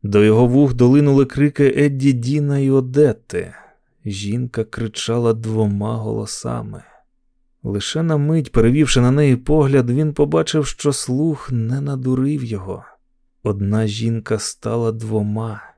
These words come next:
Обидві були безногі, темношкірі, обидві надзвичайно вродливі. Проте одна з них була каргою з потворною душею, яку зовнішня врода не тільки не приховувала, але й підкреслювала.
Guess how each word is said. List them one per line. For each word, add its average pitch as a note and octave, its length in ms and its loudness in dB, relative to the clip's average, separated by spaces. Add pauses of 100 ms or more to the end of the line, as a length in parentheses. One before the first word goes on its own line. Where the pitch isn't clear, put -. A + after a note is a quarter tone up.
(580)
Обидві B2 520 2
були C3 240 6
безногі, C3 640 2
темношкірі, B2+ 960 2 (120)
обидві C#3+ 480 -2
надзвичайно C#3 760 0
вродливі. C3 720 0 (380)
Проте G#2+ 440 -2
одна C3+ 440 0
з A#2+ 100 -2
них B2 240 2
була C3+ 300 2
каргою C#3 680 0
з C3+ 100 -4
потворною C3+ 800 0
душею, A#2+ 760 -2 (260)
яку A2 440 -4
зовнішня A#2 640 0
врода A#2+ 360 2
не A#2+ 140 4
тільки C3+ 440 -4
не B2 120 0
приховувала, F#2+ 880 -2
але G#2 280 -6
й G2+ 60 -8
підкреслювала. - 1040 -8